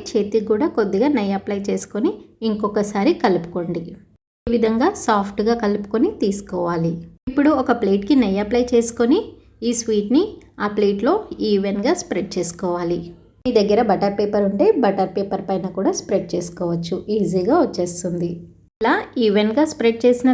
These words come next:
తర్వాత ఈ స్వీట్ని ఫ్రిడ్జ్లో రెండు నిమిషాలు పెట్టుకోవాలి. రెండు నిమిషాల తర్వాత ఫ్రిడ్జ్లో నుంచి తీసి ఈ స్వీట్ని మీకు నచ్చిన షేప్లో కట్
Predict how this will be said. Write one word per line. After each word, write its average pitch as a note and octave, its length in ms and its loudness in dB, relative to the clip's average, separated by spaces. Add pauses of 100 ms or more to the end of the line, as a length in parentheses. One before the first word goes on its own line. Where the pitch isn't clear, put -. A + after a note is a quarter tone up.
తర్వాత A3+ 460 0 (260)
ఈ A3+ 120 -2
స్వీట్ని G#3+ 500 4
ఫ్రిడ్జ్లో G#3 360 2 (100)
రెండు G3 260 2
నిమిషాలు G3 440 2 (100)
పెట్టుకోవాలి. E3+ 640 0 (440)
రెండు G#3 160 2
నిమిషాల A#3 340 2 (120)
తర్వాత A#3 360 2 (200)
ఫ్రిడ్జ్లో G#3 380 0 (100)
నుంచి G#3+ 280 -2
తీసి G#3 320 0 (440)
ఈ - 20 0 (140)
స్వీట్ని G3+ 340 2 (220)
మీకు G#3+ 260 -2
నచ్చిన F#3 320 -2 (140)
షేప్లో G#3 300 0 (120)
కట్ G3+ 180 0